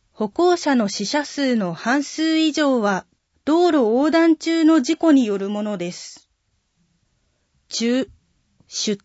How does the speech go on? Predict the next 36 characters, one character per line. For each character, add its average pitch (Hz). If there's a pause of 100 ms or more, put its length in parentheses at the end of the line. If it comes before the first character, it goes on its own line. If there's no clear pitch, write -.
典、 269 (160)
埼 285
玉 320
県 226
交 262
通 277
事 277
故 196
ハ 196
ザ 262
ー 269
ド 269
マ 269
ッ 262 (140)
プ 180
二 190
千 269
二 262
十 233
四。 196 (880)
中、 240 (120)
終 196
わ 220
り。 220 (1700)
横 294
断 330
ル 320
ー 302
ル、 185 (180)
マ 302
ナ 339
ー -
を 254
守 214
っ -
て、 -